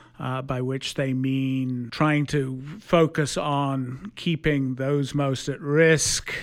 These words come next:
uh, safe, uh, while being less concerned than perhaps we are at the moment with the general population. Uh, the idea being that, uh, over time you will sort of get a, a large pool of people who can resist the virus, which will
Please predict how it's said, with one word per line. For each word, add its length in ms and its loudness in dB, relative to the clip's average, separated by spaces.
uh, 420 -4
safe, 800 2
uh, 260 -8
while 640 0
being 400 0
less 500 2
concerned 640 2
than 160 -2
perhaps 720 -4
we 260 2
are 220 0
at 140 -10
the 80 -8
moment 440 -4
with 140 -6
the 100 -4
general 440 0
population. 1200 -2
Uh, 140 -10
the 180 -6
idea 380 -4
being 540 -2
that, 240 -10
uh, 300 -6
over 360 -6
time 640 -4
you 340 -6
will 440 -10
sort 180 -8
of 120 -14
get 160 -6
a, 80 -6
a 220 -8
large 460 -8
pool 400 2
of 140 -8
people 460 -4
who 120 -6
can 360 -6
resist 420 -6
the 80 -6
virus, 640 -6
which 240 -12
will 220 -6